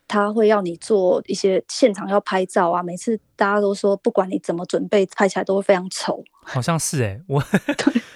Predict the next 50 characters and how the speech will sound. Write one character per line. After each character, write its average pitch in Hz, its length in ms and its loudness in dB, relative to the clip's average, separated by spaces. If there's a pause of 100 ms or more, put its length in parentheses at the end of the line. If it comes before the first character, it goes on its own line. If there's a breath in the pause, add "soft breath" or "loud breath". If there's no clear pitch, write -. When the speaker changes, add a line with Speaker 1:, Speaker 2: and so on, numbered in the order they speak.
Speaker 2:
我 196 140 0
以 170 40 0
前 135 200 4
去， 170 220 0
我 175 160 2
以 151 40 0
前 135 140 0
去 139 80 -2
换 160 360 0
汽 - 280 -2
车 143 200 0
驾 131 240 2
照 131 140 2
的 120 40 0
时 120 100 -4
候 123 60 -2
也 104 60 -4
是 104 100 -10
这 107 100 -4
样 110 80 -2
的 101 60 -8
状 98 220 -6
况。 - 260 -10 (720)
对。 117 120 -4
Speaker 1:
对， 185 340 4
然 185 140 -4
后 226 420 -4
还 208 240 0
有 214 260 4
就 190 140 -2
是 226 160 -2
他 220 240 -2
会 226 220 2
做 220 200 2
一 220 40 2
些 214 100 4
视 220 240 0
力 196 160 4
的 170 80 4
检 - 220 -8
测 - 260 4
嘛。 240 240 -6 (140)
Speaker 2:
对。 117 180 -2 (460)
Speaker 1:
那 247 200 6
主 202 240 2
要 302 180 4
是 302 200 2
你 180 500 2
要 285 140 6
满， 226 140 2